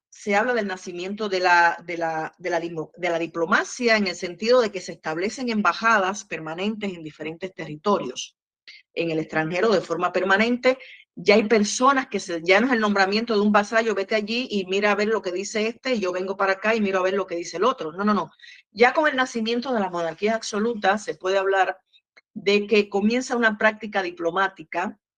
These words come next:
se establecen embajadas permanentes en territorios extranjeros, y hay personas que se dedican a esto,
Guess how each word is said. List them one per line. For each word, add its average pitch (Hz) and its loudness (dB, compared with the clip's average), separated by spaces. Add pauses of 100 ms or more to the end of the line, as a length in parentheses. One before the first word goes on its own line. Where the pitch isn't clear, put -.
(680)
se - -4
establecen 190 0
embajadas 202 2
permanentes 180 -2
en 156 -8
territorios 185 -2
extranjeros, 175 -2 (380)
y 196 4
hay 226 6
personas 240 2
que 170 -6
se - -6
dedican 160 -4
a 156 -2
esto, 196 -4